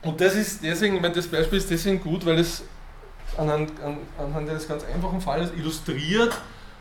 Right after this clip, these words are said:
warum dieser Unterschied wichtig ist und warum man diesen Unterschied irgendwie, ähm,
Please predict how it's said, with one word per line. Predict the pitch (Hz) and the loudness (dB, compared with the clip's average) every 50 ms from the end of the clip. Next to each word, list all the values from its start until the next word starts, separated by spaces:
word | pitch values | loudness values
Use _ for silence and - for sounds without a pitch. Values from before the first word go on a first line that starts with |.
| - - - - 156 | -20 -20 -16 -10 -2
warum | 139 156 147 139 143 160 214 247 262 | 0 2 2 2 2 4 4 4 4
dieser | 233 208 185 208 | 2 0 0 0
Unterschied | 185 190 185 196 185 - 180 170 147 | 0 0 -2 -4 -4 -6 -6 -8 -8
wichtig | 143 147 - - - - 131 131 120 117 | -8 -8 -8 -10 -8 -8 -8 -8 -8 -12
ist | - 127 | -12 -12
und | 131 127 | -10 -8
warum | 131 127 139 156 | -6 -4 -4 -4
man | 165 | -4
diesen | 165 170 160 147 | -4 -4 -4 -4
Unterschied | 139 143 - - - - 151 135 | -6 -6 -8 -10 -10 -10 -8 -6
irgendwie, | 139 135 143 147 139 127 127 123 127 135 135 - - - - - - - | -4 -4 -4 -4 -6 -8 -8 -8 -8 -8 -10 -12 -14 -18 -18 -18 -14 -10
ähm, | 131 131 127 127 127 123 | -8 -6 -6 -6 -6 -8